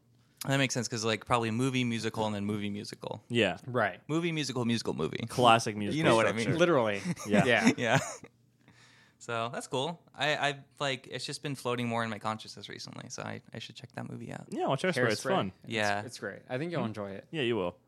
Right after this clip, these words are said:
Speaker 2: Christopher Walken's in it, too. He plays the dad. He's fun.
Speaker 3: Zac
Speaker 1: Ooh.
Speaker 3: Efron's in it.
Speaker 2: Yep, Zac Efron's
Speaker 3: He's
Speaker 2: in it.
Speaker 3: all right.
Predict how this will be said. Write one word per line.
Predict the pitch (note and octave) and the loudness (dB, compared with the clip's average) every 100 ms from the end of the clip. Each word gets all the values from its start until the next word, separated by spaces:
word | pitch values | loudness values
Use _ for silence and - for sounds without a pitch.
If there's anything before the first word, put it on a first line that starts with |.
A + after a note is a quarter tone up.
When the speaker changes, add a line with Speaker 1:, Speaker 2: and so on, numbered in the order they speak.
| _ - | _ -6
Speaker 2:
Christopher | A#2 - | -6 0
Walken's | A#2 A2+ A2 B2 A2+ | 4 6 4 0 -2
in | |
it, | A2 | -4
too. | - A2+ | -2 0
He | A#2 | 0
plays | A2+ G#2+ | 0 0
the | A2 | 0
dad. | G2+ G2+ A2 | 2 2 2
He's | G#2+ G#2 | 0 -4
fun. | - G#2+ A2+ A#2+ | -2 -2 -2 -2
Speaker 3:
Zac | A2 A2 | 2 2
Speaker 1:
Ooh. | A#2 | 2
Speaker 3:
Efron's | A2+ G#2+ A#2+ A2+ | -2 0 -2 0
in | A2+ A2+ | -2 -4
it. | B2+ - _ | -6 -10 _
Speaker 2:
Yep, | G#2+ A2 B2 | 2 4 4
Zac | A#2 A2 | 2 0
Efron's | G#2+ G#2+ A2+ | 0 -4 -2
Speaker 3:
He's | A2 | 2
Speaker 2:
in | |
it. | C3 | 4
Speaker 3:
all | G#2+ | 4
right. | G2+ F#2+ F#2 | 0 -4 -6